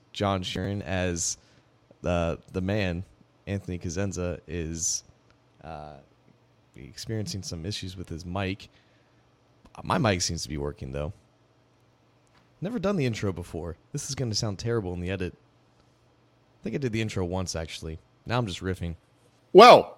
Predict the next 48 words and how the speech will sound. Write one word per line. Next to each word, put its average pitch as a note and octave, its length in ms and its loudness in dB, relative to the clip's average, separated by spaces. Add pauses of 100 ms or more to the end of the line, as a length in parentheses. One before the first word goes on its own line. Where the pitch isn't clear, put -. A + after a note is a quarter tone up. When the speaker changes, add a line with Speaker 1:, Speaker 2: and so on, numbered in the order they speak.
(140)
Speaker 2:
that - 160 12
was F3 160 12
interesting. C#3+ 720 8
Uh, B2 380 10
of B2+ 120 0
course, E3+ 380 6
StreamYard B2 540 6
just B2 180 -2
happens A#2+ 400 2
to A#2 440 2 (360)
kick C#3+ 180 2
out C#3+ 160 4
my B2 80 2
microphone A#2+ 720 0
right G#2 260 0
when G#2+ 120 -6
we A#2 480 0 (120)
decide A2+ 320 -4
to A#2+ 60 -4
go A#2+ 140 0
live. A#2 280 0
I F#2 40 -6
did F#2 160 -2
it F2+ 80 -2
right F#2+ 180 -4
before. E3+ 500 -2
I G2 160 -2
left F#2 360 -2
and G2 100 -4
did G#2 120 -2
it A2 100 -6
again, C3+ 240 -2
and F3+ 200 -6 (360)
here C4 100 6
we C#4+ 140 12
are. C3+ 300 12 (420)
Orange C#3+ 160 -2
and A#2+ 60 -18
Black A#2 200 0
Insider. A2 400 -2
Love, F3 580 2
love, D#3+ 380 2
love D#3 540 2
technical C#3 480 -6
difficulties G#2+ 580 -8
right G2 180 -6
when G2 120 -12
you F#2+ 320 -10